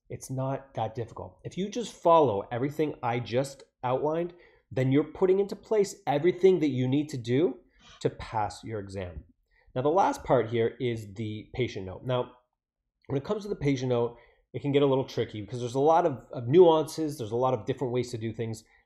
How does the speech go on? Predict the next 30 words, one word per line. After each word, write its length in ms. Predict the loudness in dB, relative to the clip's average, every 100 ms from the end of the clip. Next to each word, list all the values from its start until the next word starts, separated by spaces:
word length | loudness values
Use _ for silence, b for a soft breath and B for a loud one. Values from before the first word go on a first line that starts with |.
| -2
This 260 | 2 2 2
note 240 | 0 0
here 440 | 0 2 2 0 B B -8
is 440 | -4 -2 -4 -6 -12
a 400 | -10 -8 -8 -12 _ -12 0
bullet 320 | 2 2 -2
point 320 | -4 -4 -2
note, 400 | -4 -2 -4 -8 -8
and 400 | -4 -2 -4 -8 -4
a 40 |
lot 200 | -2 -2
of 60 | -4
students 360 | -2 -2 0
are 60 | 0
moving 280 | 0 0 -2
towards 280 | -2 -2
bullet 300 | -4 -6 -6 -6
points 240 | -10 -10
these 120 | -10
days. 260 | -10 -8 -8
So 80 | -6
what 180 | -2
I 40 | 0
wanna 200 | -2 0
do 120 | -2
is 80 | -4
just 280 | -10 -12 -6
go 140 | -4
through 240 | -2 -4 -2
this, 240 | -4